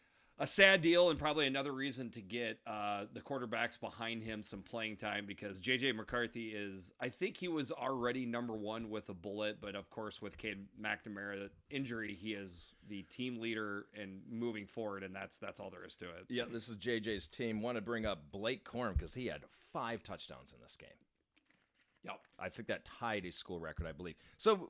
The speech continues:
Speaker 2: but what do we know about Michigan? Honestly, not a not a ton yet. They've played absolute dog shit so far. Colorado State, Hawaii, and uconn. I mean, it, it doesn't
Speaker 1: These,
Speaker 2: get
Speaker 1: those,
Speaker 2: easier than that.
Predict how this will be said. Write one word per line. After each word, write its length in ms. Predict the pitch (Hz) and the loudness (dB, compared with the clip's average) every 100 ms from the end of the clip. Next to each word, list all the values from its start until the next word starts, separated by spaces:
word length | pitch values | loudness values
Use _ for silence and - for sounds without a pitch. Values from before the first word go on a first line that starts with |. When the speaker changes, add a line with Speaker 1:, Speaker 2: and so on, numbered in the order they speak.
| 165 | 2
Speaker 2:
but 160 | 220 | 6
what 100 | 220 | 8
do 60 | 226 | 6
we 100 | 214 | 6
know 120 | 185 | 4
about 180 | 170 139 | 4 2
Michigan? 420 | 131 - 143 120 - - 139 135 | 2 2 0 0 -6 -10 -8 -2
Honestly, 300 | 190 175 156 | 0 0 0
not 220 | 127 117 - | 0 -2 -6
a 80 | 101 _ _ _ _ - | -12 _ _ _ _ 0
not 120 | 226 | 2
a 40 | 160 | 4
ton 360 | - 165 139 | 4 6 6
yet. 220 | 104 90 196 | 4 2 0
They've 140 | 220 | 2
played 220 | 175 104 113 | 4 4 2
absolute 340 | 123 - 90 | -2 -2 -4
dog 220 | 80 80 - | -4 -6 -6
shit 200 | 69 - | -14 -12
so 140 | 67 - | -16 -14
far. 240 | - 60 85 - - 104 110 110 | -16 -16 -16 -16 -16 -16 -12 0
Colorado 340 | 156 143 127 | 2 4 0
State, 300 | - 113 104 | 0 -2 0
Hawaii, 340 | 98 92 87 | 0 0 -2
and 80 | 71 | -6
uconn. 360 | 78 - - 90 | -12 -14 -14 -10
I 20 | |
mean, 140 | 90 | -8
it, 120 | 101 113 | -4 -6
it 140 | - | 2
doesn't 200 | 160 156 | 4 6
Speaker 1:
These, 220 | 165 95 - | 4 2 0
Speaker 2:
get 180 | 131 | 4
Speaker 1:
those, 160 | 127 123 | 4 2
Speaker 2:
easier 300 | 110 90 85 | 0 -2 -8
than 140 | 73 | -10
that. 120 | 69 | -16